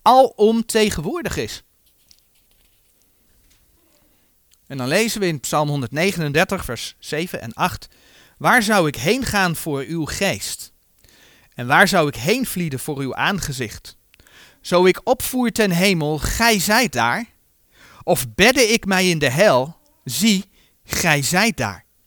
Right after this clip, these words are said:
Dat de Heere God met zijn geest zelfs in de hel is, betekent geenszins dat de duivel daar niet kan zijn. Sterker nog, de Heere God heeft die hel gemaakt voor de duivel.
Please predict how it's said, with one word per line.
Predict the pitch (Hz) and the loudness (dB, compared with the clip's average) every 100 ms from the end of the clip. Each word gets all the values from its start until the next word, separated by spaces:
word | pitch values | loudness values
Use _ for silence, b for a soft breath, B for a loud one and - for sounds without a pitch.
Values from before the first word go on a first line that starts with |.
| _ _ b b b b b | _ _ b b b b b
Dat | 190 | 0
de | 247 | 4
Heere | 240 269 | 4 4
God | - 311 330 | 4 0 2
met | 254 - | 0 0
zijn | 233 214 | 2 2
geest | - 285 226 - | 2 2 0 0
zelfs | 233 269 240 | 0 0 2
in | 254 | 2
de | |
hel | 165 214 254 | 4 8 8
is, | 170 175 - - - b b b b b b b b b - | 6 2 -2 -6 -12 b b b b b b b b b -18
betekent | - 233 233 214 - | -2 0 2 0 -2
geenszins | 285 311 - 190 185 | 0 0 0 -2 -2
dat | 165 170 | -2 -2
de | 160 | 0
duivel | 120 180 254 190 147 | 2 4 4 0 -2
daar | 151 | 0
niet | 147 147 | 0 -4
kan | - 147 | -6 -4
zijn. | 165 202 | -2 -2
Sterker | 123 - 202 170 | -2 -2 -2 0
nog, | 151 - | -6 -6
de | |
Heere | 160 151 | -6 -6
God | - - | -6 -4
heeft | 175 - | -6 -6
die | 143 | -4
hel | 165 | -2
gemaakt | 151 139 165 233 202 - - b b b | -2 -4 2 4 4 2 -16 b b b
voor | - 233 | -10 -8
de | 139 | -8
duivel. | 120 202 262 151 | 2 4 4 0